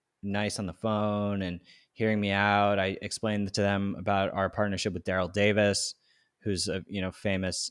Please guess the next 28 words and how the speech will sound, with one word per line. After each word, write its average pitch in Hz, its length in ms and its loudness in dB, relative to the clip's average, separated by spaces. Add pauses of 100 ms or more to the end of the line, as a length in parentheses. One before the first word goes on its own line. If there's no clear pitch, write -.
(100)
has 92 200 -4
a 92 40 -4
famous 92 280 -4
ted 87 220 -6
Talk 90 340 0
and 87 160 -8
has 92 140 -10
done 87 400 -6 (400)
heroic 92 540 0
work 90 340 -2
around 90 260 -4
de-radicalization. 90 1040 -4
He 107 500 0 (120)
is 92 120 -8
a 80 40 -12
black 92 260 0
man 87 220 -6
who 87 240 -8 (720)
convinced 90 400 -4
over 85 140 -4
two - 140 -10
hundred 87 140 -4
members 90 260 -6
of 85 60 -12
the 95 60 -10
K 95 180 -6
K 85 160 -4
K 92 260 -4